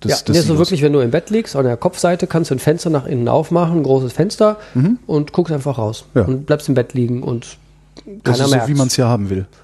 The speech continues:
Speaker 2: Ja.
Speaker 1: Ja, so, das sind so diese kleinen Architekturträume, so, so genau wie in der Erdgeschossebene, wenn man halt reinkommt. Also du gehst halt eine Außentreppe hoch, das ist eine alte Gerüstbautreppe,
Speaker 2: Mhm.
Speaker 1: bis dann auf diesem, sagen wir mal, plus zwei Meter Niveau,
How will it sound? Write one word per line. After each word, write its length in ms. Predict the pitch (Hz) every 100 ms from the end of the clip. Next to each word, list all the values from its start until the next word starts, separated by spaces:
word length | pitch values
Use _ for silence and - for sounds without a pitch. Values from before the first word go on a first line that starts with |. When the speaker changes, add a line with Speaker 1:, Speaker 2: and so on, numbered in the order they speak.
| -
Speaker 2:
Ja. 80 | -
Speaker 1:
Ja, 200 | 226 139
so, 140 | 165 160
das 160 | 180 180
sind 100 | 196
so 60 |
diese 240 | 180 165 160
kleinen 320 | 185 170 156
Architekturträume, 920 | 147 156 147 170 147 113 127 117 110
so, 120 | 117 131
so 260 | 123 135
genau 300 | 147 165 180
wie 100 | 160
in 240 | 143 139 135
der 120 | 131
Erdgeschossebene, 1000 | 143 156 139 - 135 - - 147 139 135
wenn 100 | 131
man 120 | 127
halt 160 | 123 120
reinkommt. 340 | 123 139 143
Also 200 | 139 117
du 40 | 110
gehst 200 | 127 131
halt 140 | 120
eine 100 | 120
Außentreppe 500 | 127 143 151 147 143
hoch, 200 | 131 135
das 140 | - 113
ist 60 |
eine 80 | 117
alte 240 | 131 127 110
Gerüstbautreppe, 880 | 113 151 - 143 135 139 - 139 -
Speaker 2:
Mhm. 260 | 135 104 190 - - - -
Speaker 1:
bis 160 | - 135
dann 140 | 147 131
auf 160 | 123
diesem, 420 | - 123 120 117 131
sagen 200 | 123 127
wir 40 |
mal, 140 | 120 113
plus 340 | - 127 -
zwei 240 | - 117
Meter 420 | 127 127 131 117 120
Niveau, 460 | 117 113 123 127